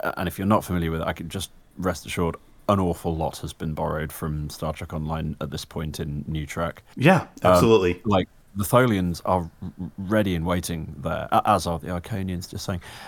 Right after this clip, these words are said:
Speaker 1: Um,
Speaker 2: Mm-hmm.
Speaker 1: but,
Speaker 2: Star Trek
Speaker 1: you know,
Speaker 2: Picard.
Speaker 1: they're
Speaker 2: Mm-hmm.
Speaker 1: Mm-hmm, mm-hmm. Looking at you. Um, <laughs> yeah, there's a lot there. Of, of course, um, slight tangent, of course. Uh, did you see what Janeway said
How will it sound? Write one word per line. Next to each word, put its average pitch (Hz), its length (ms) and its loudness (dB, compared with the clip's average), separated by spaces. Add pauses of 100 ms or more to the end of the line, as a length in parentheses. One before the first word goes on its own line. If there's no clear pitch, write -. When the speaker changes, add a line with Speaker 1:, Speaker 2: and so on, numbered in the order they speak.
(100)
Speaker 1:
Um, 117 500 10
Speaker 2:
Mm-hmm. 143 220 10
Speaker 1:
but, - 340 -12
Speaker 2:
Star - 160 8
Trek 104 160 6
Speaker 1:
you 82 60 4
know, - 40 4
Speaker 2:
Picard. 107 360 8
Speaker 1:
they're - 280 0
Speaker 2:
Mm-hmm. 120 580 8 (320)
Speaker 1:
Mm-hmm, 110 540 0
mm-hmm. 147 360 0
Looking 127 200 0
at 143 120 0
you. 135 60 -2 (400)
Um, 110 420 8 (280)
<laughs> - 300 -16
yeah, 123 180 8
there's 107 200 4
a 143 40 8
lot 131 220 6
there. 87 140 4
Of, 139 200 6
of 147 140 4
course, 143 280 6
um, 104 440 2 (100)
slight - 460 0
tangent, 90 320 0
of 82 60 -6
course. 85 320 -6
Uh, - 240 -6
did - 180 -10
you - 80 -8
see - 180 -8
what 101 200 -10
Janeway 104 420 0
said - 240 -4